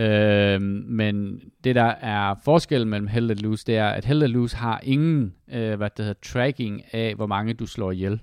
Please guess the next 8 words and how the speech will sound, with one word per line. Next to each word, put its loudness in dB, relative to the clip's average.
Øh, 0
den -2
har 2
sådan 0
en -2
abstraktion, 0
som -2
hedder 0